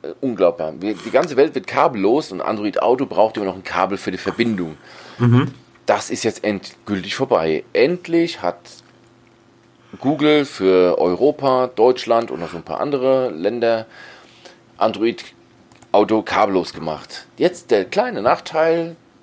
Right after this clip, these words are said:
Speaker 1: funktioniert im Moment nur mit Samsung Galaxy S acht und neuer. Für die Pixel-Geräte ab Pixel zwei und neuer und das war's. Dazu muss der Autohersteller ein Update bereitstellen für sein K-, Auto, also sein HiFi-System,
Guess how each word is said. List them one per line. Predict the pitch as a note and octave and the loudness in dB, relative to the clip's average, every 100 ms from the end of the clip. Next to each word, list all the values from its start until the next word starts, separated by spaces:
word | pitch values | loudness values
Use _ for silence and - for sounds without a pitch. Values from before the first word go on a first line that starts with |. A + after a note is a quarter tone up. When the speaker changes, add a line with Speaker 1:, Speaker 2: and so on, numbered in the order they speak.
| _ _ _ | _ _ _
Speaker 1:
funktioniert | - F3 - C#3+ | -4 -4 -4 -2
im | A2+ | 0
Moment | A2+ G#2+ | 2 0
nur | A2+ A2 | 0 0
mit | G#2 | 0
Samsung | A2 A2 A2+ A#2 A2+ G2 | 2 0 0 -6 -6 0
Galaxy | A2+ A2+ - C#2+ | 2 2 -2 -2
S | F2+ - | -2 -4
acht | G#2+ - - _ | -8 -8 -20 _
und | - F2 | -10 -2
neuer. | G#2 D3 D3+ D#3 - - - - - - _ | 2 4 4 2 -2 -18 -20 -20 -20 -20 _
Für | - - A2+ A2 | -8 0 2 2
die | F#2+ F2+ | 0 -2
Pixel-Geräte | E3+ - D#3+ B2 B2 C3 C3 B2+ B2+ A#2 | -6 -6 -6 0 2 4 4 4 4 2
ab | - G3 - | -2 -4 -6
Pixel | A2+ - F#2+ | -10 -6 -8
zwei | - A#2 C3 | 0 0 2
und | A#2+ | 0
neuer | A#2+ A2+ A2+ A2+ C#2 | 0 0 0 -2 -6
und | G2+ | -8
das | G#2+ - | -8 -4
war's. | D2+ C#2+ D2 - - _ _ - - | -2 -2 -6 -14 -20 _ _ -20 -6
Dazu | G#2 - D#3+ | -6 -4 -6
muss | D#3 C#3+ C3+ | -4 -4 -2
der | - | 0
Autohersteller | B2+ B2 G2+ G2 G2+ G2+ | 2 0 -2 0 2 2
ein | - | 0
Update | - - F2 | 0 0 0
bereitstellen | F2+ D#2+ F#2 - G#2 B2 | 0 0 0 0 -2 -2
für | - | -4
sein | G#2 F#2+ G2 F2+ - | -2 0 -2 -6 -10
K-, | - - _ _ _ | -18 -18 _ _ _
Auto, | - G#2 A#2 G2 | 0 0 -2 -2
also | F#2+ F#2 F#2+ | -2 0 0
sein | F2 F#2 F2 | 0 0 2
HiFi-System, | F#2+ A2 G#2+ A2+ - A#2+ C#3 | 0 -2 -8 -12 -6 -2 -2